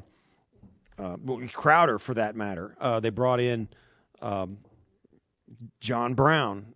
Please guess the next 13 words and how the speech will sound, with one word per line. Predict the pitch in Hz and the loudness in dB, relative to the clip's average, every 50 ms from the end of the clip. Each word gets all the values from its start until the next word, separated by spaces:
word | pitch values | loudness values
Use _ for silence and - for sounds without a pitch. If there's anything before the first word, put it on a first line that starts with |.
| _ _ - | _ _ -6
Cole | - 127 127 127 | -2 0 0 0
Beasley, | 113 131 143 156 151 123 101 107 98 110 | 2 2 4 4 2 2 0 -4 -4 0
all | 120 131 151 170 | 2 2 4 4
these | 156 143 123 104 | 4 2 0 0
guys, | - - 135 143 151 139 120 110 107 104 104 101 - - _ _ _ _ _ _ _ - | 0 2 4 4 6 6 4 4 2 2 0 -2 -6 -10 _ _ _ _ _ _ _ -8
uh, | - 113 113 117 | -6 -4 -4 -2
as | - 131 127 113 | 0 0 0 -2
competition | - - - 156 175 180 165 - 139 - - 160 180 180 - - 139 123 | -2 -4 0 2 2 2 2 0 -4 -2 2 4 4 4 2 0 -4 -4
to | - 123 | -4 -6
keep | 104 - - 160 165 151 _ _ - _ _ _ | -6 -6 -4 -4 -4 -4 _ _ -20 _ _ _
the | - 127 120 123 | -14 -6 -6 -6
fire | - - - 147 151 160 160 143 131 | -4 -2 0 2 4 4 4 4 2
lit, | 123 123 135 170 170 143 123 117 - - | 2 2 4 4 6 4 4 2 -2 -14